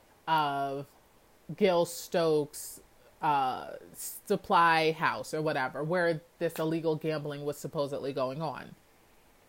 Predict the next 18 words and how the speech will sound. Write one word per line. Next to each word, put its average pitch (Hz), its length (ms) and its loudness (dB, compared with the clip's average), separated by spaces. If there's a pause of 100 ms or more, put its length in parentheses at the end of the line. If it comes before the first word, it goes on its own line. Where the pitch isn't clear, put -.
(600)
And 208 180 4
they 208 120 4
only 202 280 2
found 160 680 -4 (500)
actual, 170 800 4
like, 151 300 0
supply. 160 800 2 (380)
There 180 160 4
was 175 160 0
no 180 240 4
gambling 156 540 2
going 143 320 2
on, - 460 -6 (380)
on 175 160 2
these 190 160 0
two 202 200 0
occasions. - 760 -4 (280)
Now, 156 540 0